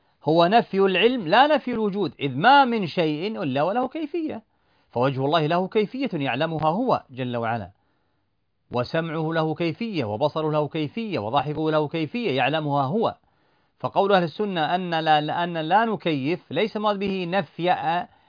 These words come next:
نفي الوجود، أنه لا كيفية لها، لها كيفية، لكن المراد بالنفي نفي العلم بها، بما-، بمعنى أننا لا نعلم كيفية ذاته ولا كيفية صفاته ولا كيفية أفعاله.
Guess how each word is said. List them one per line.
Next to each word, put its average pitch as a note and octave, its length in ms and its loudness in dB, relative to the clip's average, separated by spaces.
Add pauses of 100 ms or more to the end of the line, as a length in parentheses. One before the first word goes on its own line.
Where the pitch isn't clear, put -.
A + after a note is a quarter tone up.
(140)
نفي E3+ 260 -2
الوجود، D3 460 -2
أنه C#3 240 -2
لا E3+ 140 6
كيفية D#3 480 -2
لها، B2+ 280 -4
لها A3 260 2
كيفية، A3 500 -2 (680)
لكن B2 320 -2
المراد D3 340 -2
بالنفي D3+ 520 -6
نفي C#3 360 -4
العلم C#3 520 -2
بها، A#2+ 480 -4 (560)
بما-، D3 380 -2
بمعنى D#3+ 440 -2
أننا D#3 600 -4
لا G#3 320 4
نعلم E3 520 -2
كيفية C#3+ 680 -4
ذاته D#3 580 -4
ولا B3+ 260 -4
كيفية D3 380 -6
صفاته C3 600 -6
ولا C4 180 -4
كيفية C3 420 -6
أفعاله. A2 540 -4